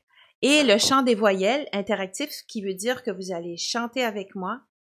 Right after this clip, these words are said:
Je vais vous faire rentrer en méditation en premier. Et ensuite, vous allez chanter avec moi.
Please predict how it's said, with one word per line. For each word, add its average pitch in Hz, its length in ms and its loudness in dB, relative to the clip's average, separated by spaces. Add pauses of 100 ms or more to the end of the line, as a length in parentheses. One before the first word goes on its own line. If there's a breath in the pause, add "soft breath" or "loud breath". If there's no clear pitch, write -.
Je 202 120 -8
vais 190 60 -4
vous 185 180 -6
faire 233 320 -2
rentrer 214 340 -6
en 196 80 -4
méditation 196 640 -2
en 208 100 0
premier. 190 640 -4 (720 soft breath)
Et 277 160 2
ensuite, 233 380 -4
vous 202 160 -4
allez 185 180 -2
chanter 214 400 -2
avec 190 340 -4
moi. 208 240 -6